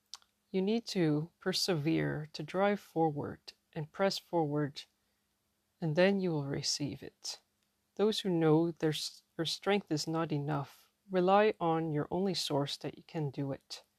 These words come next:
so that you can achieve. And doors will open up for you. Thank you for listening. This is Chelsea Kay, and please stay tuned for the next podcast. If you like this podcast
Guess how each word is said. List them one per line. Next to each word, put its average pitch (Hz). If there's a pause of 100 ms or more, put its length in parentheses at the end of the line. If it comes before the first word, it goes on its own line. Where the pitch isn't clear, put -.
(440)
so -
that 180
you 185
can 156 (100)
achieve. - (1040)
And 160
doors 214
will 190
open 170
up 156
for 151
you. 143 (1300)
Thank 233
you 233
for 202
listening. 170 (140)
This -
is 160
Chelsea 208
Kay, 147 (460)
and 160
please 220
stay 202
tuned 185
for 156
the 151
next 165
podcast. - (440)
If 190
you 196
like 247
this -
podcast 156